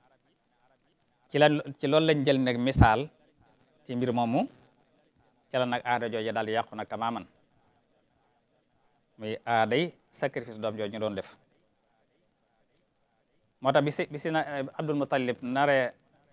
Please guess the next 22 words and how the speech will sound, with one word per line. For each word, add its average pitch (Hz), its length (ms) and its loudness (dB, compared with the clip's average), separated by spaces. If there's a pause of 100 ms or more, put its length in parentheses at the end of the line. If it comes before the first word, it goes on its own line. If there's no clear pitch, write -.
(360)
nesere 131 640 2 (340)
rendi 127 320 0
doomam, 123 400 2 (1300)
mooy 113 100 -14
maam 117 180 -2
Yonent 117 220 -4
bi 113 100 -10
sallallahu 117 220 0
alayhi 117 140 -2
wasallam, 156 160 0 (2750)
eh, - 240 -18 (380)
bi 135 180 -2
nga 160 120 8
xamee 160 260 2
neser 147 320 4
na 123 140 2
ko 117 100 -4
te - 120 -4
fas - 160 -4
ko 160 100 -2
yéene 127 460 2 (800)
wéyal 143 460 8